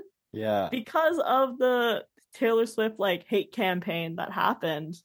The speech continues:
Speaker 1: Hmm.
Speaker 2: Um, 'cause it feels, like, a little too, too strong of a connection for me to
Speaker 1: Right.
Speaker 2: ignore.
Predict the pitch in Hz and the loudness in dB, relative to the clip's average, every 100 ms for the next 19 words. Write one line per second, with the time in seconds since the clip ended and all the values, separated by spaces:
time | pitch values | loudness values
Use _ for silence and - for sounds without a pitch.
0 | _ 123 120 117 110 208 190 190 185 190 | _ -4 -2 0 0 0 4 4 4 0
1 | 175 170 170 - _ 196 185 180 311 302 | -6 -6 -10 -12 _ -2 -2 2 2 2
2 | 339 277 190 220 190 - _ _ _ _ | 0 0 2 0 0 -6 _ _ _ _
3 | _ - 220 226 220 - 254 262 254 254 | _ -2 2 2 0 0 2 4 2 0
4 | _ - 277 277 269 240 233 226 202 208 | _ -6 0 0 0 0 2 4 2 0
5 | 214 190 - 170 - - 185 180 180 185 | 0 0 -2 -8 -8 -6 -2 -2 -2 -4
6 | 175 185 165 156 | -4 -2 -2 -2